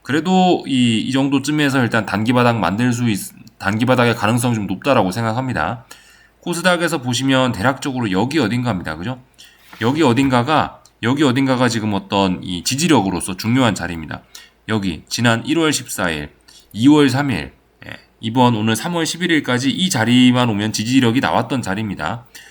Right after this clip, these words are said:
지금 현재는 그래도 뭐 이 차 전지나 이런 친구들이 좀 약해서 한 번쯤 더 내려올진 모르겠는데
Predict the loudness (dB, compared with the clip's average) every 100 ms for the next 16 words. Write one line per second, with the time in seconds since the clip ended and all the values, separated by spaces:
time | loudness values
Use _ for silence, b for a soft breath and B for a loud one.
0 | B B B _ -8 -2 0 2 0 2
1 | 4 4 4 2 2 2 4 2 2 0
2 | -2 -2 0 2 2 2 0 -2 -2 -2
3 | 0 -2 -4 -4 -2 0 -2 -4 B B
4 | -10 -4 -2 -2 -4 0 2 6 6 4
5 | 0 0 0 0 -2 -4 -8 -8